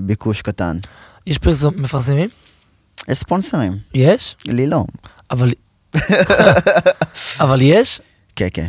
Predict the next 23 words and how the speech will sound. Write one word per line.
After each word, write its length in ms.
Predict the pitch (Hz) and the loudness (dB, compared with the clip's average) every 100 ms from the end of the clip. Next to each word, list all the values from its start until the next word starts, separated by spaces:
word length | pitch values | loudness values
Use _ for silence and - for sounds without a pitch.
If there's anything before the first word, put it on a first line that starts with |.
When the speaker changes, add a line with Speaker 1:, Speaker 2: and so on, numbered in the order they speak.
| 95 - | -10 -6
Speaker 1:
יש. 360 | 98 92 - - - - | -6 -6 -10 -18 -20 -12
יש 100 | 87 | -10
ספונסרים, 640 | - 90 95 104 101 90 85 | -6 -8 -6 -4 -4 -4 -6
אה, 40 | 73 67 58 95 _ _ _ _ | -8 -10 -12 -16 _ _ _ _
דיברו 240 | 110 123 151 | -4 0 0
איתי 180 | - 113 | 0 0
גם 340 | 113 107 104 | 2 2 2
על 180 | 101 104 | 2 2
ענייני 280 | 107 107 113 - - | 0 2 0 -4 -12
ספונסרים 800 | - 131 135 - 139 135 139 113 | -2 0 0 2 0 2 2 2
ופה 300 | 101 120 113 | 0 0 0
ושמה, 420 | 101 - 139 147 120 | -2 -4 -2 -2 -4
זה 120 | 110 110 | -4 0
קיים 360 | 120 120 104 | 2 2 4
בעולם 280 | 101 98 92 | 2 2 0
הזה. 100 | 85 | -2
Speaker 2:
שמממנים 680 | - 165 156 156 160 202 214 | 2 4 6 6 4 2 2
את 100 | 180 | 2
מה? 160 | 214 127 | 2 0
את 140 | - | 0
המיקרופון 560 | 139 160 160 185 180 147 | -2 0 0 0 2 0
ואת 140 | 135 | 2
הזה? 360 | 131 127 214 | 2 4 6